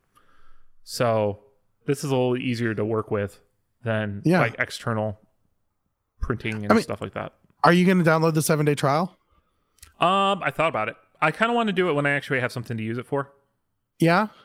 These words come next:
Speaker 1: Yeah. I also
Speaker 2: Yeah.
Speaker 1: have a Big Sky still.
Speaker 2: I'm, well, and I'm really, yeah, I forgot. Have you, have you still plugged it? Have you plugged it in yet?
Speaker 1: Yeah, I liked it.
Speaker 2: Okay. Um, the,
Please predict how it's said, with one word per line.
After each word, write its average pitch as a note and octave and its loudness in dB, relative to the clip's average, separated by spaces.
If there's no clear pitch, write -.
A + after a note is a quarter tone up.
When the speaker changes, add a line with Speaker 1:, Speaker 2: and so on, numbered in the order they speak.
Speaker 1:
Yeah. G2+ -8
I A3+ 4
also C#3 4
Speaker 2:
Yeah. G3+ 2
Speaker 1:
have F3 0
a C#3 -8
Big C3 -8
Sky - -16
still. - -18
Speaker 2:
I'm, A3 6
well, A#3+ 4
and A#3+ 2
I'm A3+ 2
really, B3 2
yeah, F3 4
I D#3 0
forgot. D3 -2
Have D3+ -2
you, D#3 0
have C3+ -2
you D3+ 0
still D#3 -2
plugged D3 -2
it? C#3+ -2
Have D3 -2
you D3+ 0
plugged D#3+ 0
it D3+ 0
in F#3 2
yet? G#3 0
Speaker 1:
Yeah, G3+ -2
I D3+ 0
liked B2 -2
it. - -12
Speaker 2:
Okay. C3 0
Um, F#3 4
the, F#3+ 2